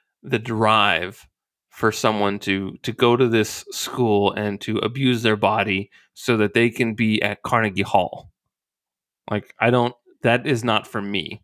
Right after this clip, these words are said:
Or even, like, an Olympian. You know, you know, you mentioned there's no such thing as perfect, right? Um, then there was, uh, Nadia, that, that Romanian girl who was, like, fourteen that got a perfect ten.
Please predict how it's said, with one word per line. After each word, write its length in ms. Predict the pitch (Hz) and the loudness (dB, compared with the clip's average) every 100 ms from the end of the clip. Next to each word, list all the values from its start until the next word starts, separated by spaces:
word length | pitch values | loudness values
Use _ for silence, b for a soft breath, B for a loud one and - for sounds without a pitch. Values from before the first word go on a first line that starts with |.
| - | 0
Or 160 | 175 220 | 2 2
even, 260 | 226 240 | 0 2
like, 160 | 190 190 | 2 4
an 80 | 165 | 2
Olympian. 540 | 147 185 175 110 - B B - | 4 2 0 -4 -6 B B -2
You 100 | 147 | 2
know, 420 | 135 143 - 185 | 2 0 -6 -10
you 140 | 160 | -2
know, 60 | 151 | -2
you 140 | 160 | 0
mentioned 320 | 175 170 170 139 | 0 -2 -2 -4
there's 120 | 131 | 0
no 120 | 139 | -2
such 200 | 139 143 | -2 -6
thing 180 | 135 123 | -4 -4
as 100 | 110 | -6
perfect, 520 | - 151 143 90 - | -6 -4 -4 -8 -4
right? 260 | 110 113 127 B B B 107 | -2 -2 -4 B B B -6
Um, 380 | 107 104 110 131 | -4 -4 -6 -2
then 160 | 127 | 0
there 180 | 131 131 | 2 2
was, 540 | 123 120 117 117 117 - _ _ - | 2 2 4 2 -4 -12 _ _ -6
uh, 340 | 120 113 107 - | -2 0 -2 -4
Nadia, 600 | 143 135 139 143 117 92 | 0 2 4 2 0 0
that, 160 | 101 104 139 160 170 | -2 -2 -6 -14 -2
that 260 | 131 117 | 0 0
Romanian 760 | 143 131 135 156 156 131 120 117 | 0 2 2 2 2 0 0 -2
girl 320 | 131 107 104 | 0 2 2
who 60 | 120 | 2
was, 120 | 120 | 0
like, 160 | 107 104 | -2 -6
fourteen 480 | - 196 190 165 139 | 0 0 0 -4 -2
that 80 | 117 | -2
got 120 | 104 | -4
a 40 | |
perfect 380 | - 180 175 - | 0 0 0 -4
ten. 320 | 143 98 87 | -4 -4 -6